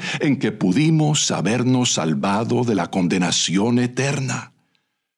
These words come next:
Más vale que dejemos a un lado toda presunción humana y que clamemos de corazón como lo hace David en el Salmo treinta y nueve. "Hazme saber, Señor,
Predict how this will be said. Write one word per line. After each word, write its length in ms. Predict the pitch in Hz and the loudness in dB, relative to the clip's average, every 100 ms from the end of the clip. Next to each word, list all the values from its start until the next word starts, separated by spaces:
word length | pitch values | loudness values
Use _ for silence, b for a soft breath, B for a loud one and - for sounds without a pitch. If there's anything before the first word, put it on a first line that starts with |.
| _ | _
Más 440 | 110 107 135 135 101 | 2 4 2 0 0
vale 380 | 131 143 143 139 | 0 2 2 2
que 100 | 127 | 2
dejemos 640 | 117 - 147 143 135 113 | 2 2 2 2 2 0
a 60 | |
un 260 | 123 143 120 | 2 4 4
lado 500 | 123 135 135 135 135 - | 4 2 2 0 -2 -6
toda 460 | - 123 127 127 127 | -2 0 0 -2 -2
presunción 720 | 110 - 110 92 - 101 110 | -2 0 2 2 2 2 4
humana 580 | 123 110 76 71 71 b b b b | 4 4 2 -4 -6 b b b b
y 80 | - | -4
que 180 | 113 98 | -4 0
clamemos 840 | 110 95 95 139 131 131 127 110 | 0 2 2 2 2 2 0 0
de 140 | 101 | -2
corazón 840 | - 95 82 - - 123 123 123 123 | 0 -2 0 0 0 2 2 2 0
como 260 | 113 87 | 0 2
lo 180 | 87 80 | 2 2
hace 300 | 98 - 143 | 0 0 0
David 480 | 143 139 117 95 - - | 0 2 2 2 -2 -4
en 140 | 95 | -2
el 140 | 71 | 0
Salmo 540 | 69 - 95 95 101 101 | -2 -2 0 2 2 2
treinta 340 | 101 95 104 | 0 0 0
y 40 | 92 | 0
nueve. 440 | 69 67 67 64 _ _ _ _ _ _ _ _ _ _ - | -2 -4 -8 -12 _ _ _ _ _ _ _ _ _ _ -6
"Hazme 420 | 143 135 - 117 | -2 -2 2 2
saber, 680 | - 113 - 92 104 98 90 | 2 0 0 0 -2 -4 -4
Señor, 760 | - 95 78 82 95 90 - | -4 0 0 0 -2 -6 -10